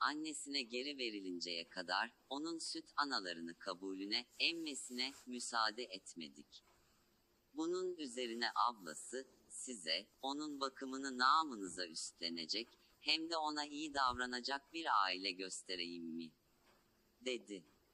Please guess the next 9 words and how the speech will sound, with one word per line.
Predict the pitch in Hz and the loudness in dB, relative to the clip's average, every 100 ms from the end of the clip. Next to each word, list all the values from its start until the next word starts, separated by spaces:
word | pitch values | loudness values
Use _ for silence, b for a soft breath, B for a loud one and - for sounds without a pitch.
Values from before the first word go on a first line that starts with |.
| _ | _
On | 147 160 147 | -2 0 -2
üç. | 104 - - - - _ _ _ 139 | -4 -8 -10 -10 -10 _ _ _ 0
Böylelikle | 170 175 160 147 147 143 135 | 2 2 0 0 -4 -2 -2
biz | 131 131 104 | -2 -6 -6
onu, | 82 85 123 - - _ | -6 -4 -6 -8 -20 _
anasına, | 101 117 113 - - 85 87 120 - | 4 4 2 -4 -4 2 2 2 -6
gözü | 120 127 123 | -4 -2 2
aydın | 131 131 143 117 92 | 6 6 4 -2 -6
olsun, | 78 78 - - 117 | -6 -6 -6 -6 -6